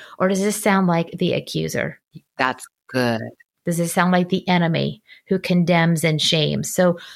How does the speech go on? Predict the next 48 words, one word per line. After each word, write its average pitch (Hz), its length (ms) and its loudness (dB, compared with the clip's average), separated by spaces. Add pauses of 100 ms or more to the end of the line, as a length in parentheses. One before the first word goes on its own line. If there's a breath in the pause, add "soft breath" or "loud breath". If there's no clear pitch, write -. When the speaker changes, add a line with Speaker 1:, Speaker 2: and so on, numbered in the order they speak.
(160 loud breath)
Speaker 1:
you 196 160 0
hold 214 340 0
what 196 180 2
you're 180 140 -2
hearing 175 460 0
up - 200 -2
to - 120 -6
those. 160 320 -4 (140)
That's, 180 280 -2 (160)
you 185 100 2
know, 175 120 4
one 180 320 4
way 160 100 2
you 151 160 -4
can 151 160 -6
tell. 127 180 -2
Is - 120 -4
this 170 140 -2
something 185 580 -2 (160 loud breath)
an 170 160 -2
advocate 190 480 -2
would 247 160 -6
say 247 180 -2
or 185 80 0
something 175 380 -4
an 160 80 0
accuser 151 520 -6
would 165 200 -8
say? 151 360 -6 (160)
Speaker 2:
Wow. - 360 -16 (500 loud breath)
Speaker 1:
And 214 160 4
then 262 100 4
we, 285 280 0
and 220 160 6
then 269 100 4
we 294 140 2
test - 280 0
it 180 80 -2
against 180 320 0
the 185 80 2
Word 165 200 0
of 160 100 -4
God. - 320 -2
We 190 180 -2
always 240 380 4
have 190 280 0
to 180 60 -6
test 165 500 -4